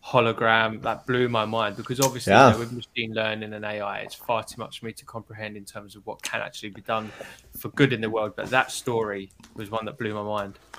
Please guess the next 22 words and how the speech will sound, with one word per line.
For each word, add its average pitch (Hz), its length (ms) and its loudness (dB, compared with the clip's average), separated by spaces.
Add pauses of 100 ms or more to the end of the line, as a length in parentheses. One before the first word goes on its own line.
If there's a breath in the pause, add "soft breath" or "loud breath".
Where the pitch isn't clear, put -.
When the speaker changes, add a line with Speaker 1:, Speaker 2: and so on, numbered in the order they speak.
(300 soft breath)
Speaker 2:
And 127 140 10
this 190 180 12
was 113 380 8
several 139 640 8
years 139 280 8
ago 78 280 2
too. - 380 4 (400)
Um, 98 260 8
Speaker 1:
Yeah. 143 240 6 (260)
So - 160 -8
think 139 200 0
of 127 140 2
what, 113 240 2
how 131 200 2
it's 123 120 -2
come 131 180 -2
on 123 100 -2
since 139 240 -4
then. - 160 -12 (580)
Speaker 2:
Yeah, 139 320 10 (100)
exactly. 113 680 6 (160)
Yeah. 135 260 6